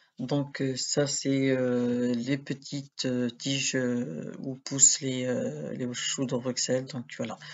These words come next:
je vous ai mis les bienfaits aussi également. Donc à ce, pour, euh, pour que vous sachiez un petit peu que s-, il est très très bon pour la santé. Donc pour les nouveaux abonnés qui me rejoignent, cliquez sur le bouton s'abonner. N'oubliez pas d'activer la cloche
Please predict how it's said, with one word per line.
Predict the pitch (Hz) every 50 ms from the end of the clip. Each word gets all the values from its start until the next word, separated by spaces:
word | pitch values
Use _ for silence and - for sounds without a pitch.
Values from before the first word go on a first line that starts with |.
| - - - _ -
je | - - 156
vous | 151 151 139 147
ai | 151
mis | 151 151 151 156 147
les | - 139 147 143
bienfaits | 135 143 139 139 135 - - 135 135 131
aussi | 131 - - - 135 131
également. | 131 123 120 127 123 123 120 123 127 131
Donc | 123 - 127 123 - - -
à | - 139 135
ce, | - - - - _ _
pour, | - - 135 127
euh, | 123 123 120 123 - 64 - - - - - - - - - _ _ _ _
pour | - 139 -
que | -
vous | - - - -
sachiez | - - - 127 123 131
un | 135 131 139
petit | 143 - - 135
peu | 139 - 143 143
que | 139 139 - - 135 127 127 127 127 - -
s-, | 147 139 - - -
il | 151 139
est | 131 127 -
très | - - 143
très | 139 - 151 143
bon | 139 135 139 139
pour | 139 - - 120
la | 127 113
santé. | - - - - - 131 123 - - _ _ _ _ _ _ - - - - - - - - - -
Donc | - - 180 180 180
pour | - - 160 160
les | 156 160
nouveaux | 160 156 156 147 156 156 151 147
abonnés | 156 151 147 156 156 156 151 147
qui | - 180
me | 175 175 165
rejoignent, | 156 160 156 147 - - 139 139 139 135
cliquez | - - 123 - - 143
sur | 135 - - 151
le | 147
bouton | 143 143 147 143 - 143
s'abonner. | 139 139 - 143 135 135 143 139 139 139 139
N'oubliez | 135 131 131 123 123 - 120 120
pas | - 135 127
d'activer | - - - - - 131 123 131
la | 120 143
cloche | 139 - - 175 170 170 165 - - -